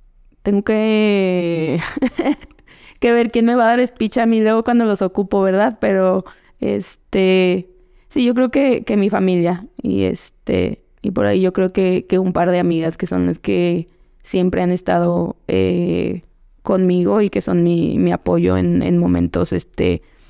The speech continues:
difíciles, aunque déjame decirte que yo me, me cierro mucho, ¿eh? Cuando, em,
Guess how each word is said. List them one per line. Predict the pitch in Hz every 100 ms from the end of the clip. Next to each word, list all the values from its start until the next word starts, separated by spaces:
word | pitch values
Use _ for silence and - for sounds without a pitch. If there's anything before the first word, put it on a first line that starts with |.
| - -
difíciles, | 208 - 196 190 226 254
aunque | 220 180
déjame | 180 190 202
decirte | 196 190 180
que | - 202
yo | 180
me, | 180 185 190 - _ -
me | 190 180
cierro | 180 180 196
mucho, | 190 190 185 180
¿eh? | 180
Cuando, | 202 185 180 175 175 175 175 170 - _ _ _ -
em, | - 185 175 175 175 170 170 165 160